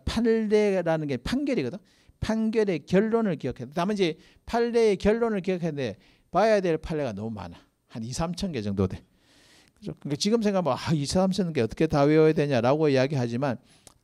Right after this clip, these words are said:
돼. 반복해서 보면 돼. 그리고, 어, 여러분들 외워야 된다는 생각을 하면 저희 수업 시간에 계속 그런 이야기를 하는데 보통 우리가 암기라고 했을 때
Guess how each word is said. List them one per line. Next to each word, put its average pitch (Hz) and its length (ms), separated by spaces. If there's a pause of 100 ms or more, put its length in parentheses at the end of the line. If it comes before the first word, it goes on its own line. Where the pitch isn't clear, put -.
(100)
돼. 151 180 (480)
반복해서 156 580
보면 127 300
돼. - 80 (100)
그리고, 170 380 (320)
어, 139 340
여러분들 151 300
외워야 254 440
된다는 190 500
생각을 147 840
하면 151 280
저희 156 320
수업 240 320
시간에 190 120
계속 143 220
그런 190 160
이야기를 147 260
하는데 123 260
보통 180 260
우리가 143 240
암기라고 220 600
했을 156 200
때 135 360